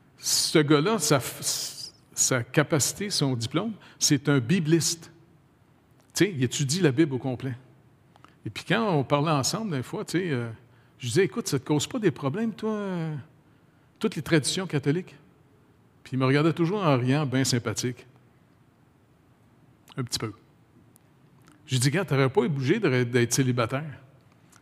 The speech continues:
Non, dans la gang que je suis, là, ça aurait pas passé.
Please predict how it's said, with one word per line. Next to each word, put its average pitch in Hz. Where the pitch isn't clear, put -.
Non, 104
dans 110
la 120
gang 127
que 127
je -
suis, 123
là, 120
ça 107
aurait 107
pas 113
passé. 107